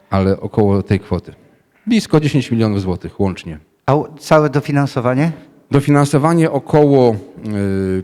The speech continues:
Speaker 1: pięciu milionów, cztery osiemset, cztery dziewięćset, teraz nie pamiętam, nie mam tego dokładnie wyliczone w tej chwili.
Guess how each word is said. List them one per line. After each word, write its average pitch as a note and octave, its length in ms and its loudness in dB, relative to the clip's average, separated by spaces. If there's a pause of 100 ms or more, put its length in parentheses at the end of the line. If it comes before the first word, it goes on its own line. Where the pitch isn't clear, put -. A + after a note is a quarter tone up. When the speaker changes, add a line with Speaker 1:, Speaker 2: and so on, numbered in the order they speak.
Speaker 1:
pięciu A#2+ 360 -2
milionów, A2 680 -2
cztery A#2+ 380 -4
osiemset, B2+ 380 -6
cztery A#2 180 -8
dziewięćset, A#2+ 280 -4
teraz B2 180 -6
nie B2 60 -4
pamiętam, A2+ 480 -2
nie A#2 100 -4
mam G#2+ 100 -6
tego G#2 120 -6
dokładnie G2+ 260 -6
wyliczone G2+ 280 -4
w - 60 -10
tej G2 100 -4
chwili. A2+ 300 -4